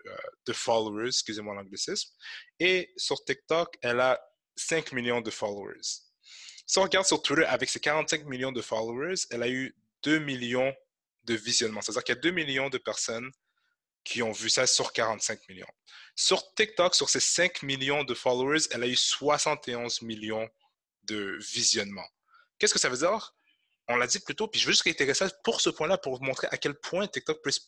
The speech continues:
est plus viral parce que c'est pas au niveau de la personne, c'est au niveau du contenu.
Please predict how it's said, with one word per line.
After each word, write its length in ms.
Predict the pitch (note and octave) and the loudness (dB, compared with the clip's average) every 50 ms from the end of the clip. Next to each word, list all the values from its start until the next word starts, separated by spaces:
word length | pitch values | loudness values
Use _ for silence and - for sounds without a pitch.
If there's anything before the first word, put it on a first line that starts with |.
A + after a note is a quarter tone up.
| _ _ _ _ _ | _ _ _ _ _
est 80 | - A#2+ | -6 -6
plus 180 | - - E3 E3+ | -4 -2 -2 -2
viral 380 | C#3+ C3 C#3 C3 F3 G3 F#3 | 0 2 2 2 2 0 0
parce 180 | - A#2+ - - | -2 -2 -2 -2
que 100 | - C3+ | -2 -2
c'est 260 | - - - B2 A2+ | -2 0 -2 -2 -4
pas 180 | - - G3+ G3+ | -4 -6 -6 -4
au 80 | D3+ | -6
niveau 160 | C3 A#2+ B2+ | -6 -6 -4
de 80 | A#2 A#2+ | -4 -2
la 100 | A#2 A2 | -2 -2
personne, 260 | - G#2+ - - D#3+ | -2 -4 -6 -6 -6
c'est 120 | - - A2+ | -6 -6 -6
au 20 | |
niveau 180 | G#2+ G#2+ B2 A#2 | -6 -6 -6 -4
du 160 | A2 A2+ G#2 - _ | -4 -6 -6 -8 _
contenu. 520 | - - C3+ A2+ - - A2 A2 G#2 G#2 | -8 -8 -8 -8 -8 -12 -14 -14 -14 -14